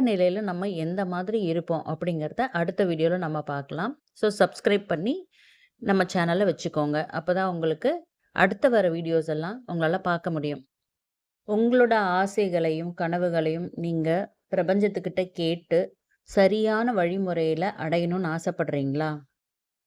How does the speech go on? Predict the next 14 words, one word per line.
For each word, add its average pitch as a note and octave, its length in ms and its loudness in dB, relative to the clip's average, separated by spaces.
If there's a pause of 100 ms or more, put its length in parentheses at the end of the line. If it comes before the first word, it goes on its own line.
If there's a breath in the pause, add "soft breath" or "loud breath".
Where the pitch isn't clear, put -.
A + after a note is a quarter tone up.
(200)
அதே F#3+ 220 4
மாதிரி F#3 320 2
உங்களுக்கு F#3+ 360 0
நிறைய E3+ 360 0
பிளாக்கேஜஸ் F3 760 0
இருக்கு, D#3 300 -4 (160)
என்ன F3 320 -4
பண்ணாலும் E3+ 560 -2 (140)
ரொம்பவே F3+ 600 0
நெகட்டிவான F3 680 -2
சிச்சுவேஷன்ஸ் F3 640 -4
சுத்தி F3+ 300 -6
இருக்கு D3+ 380 -4 (180)
அப்படின்னாலும், D#3+ 680 -2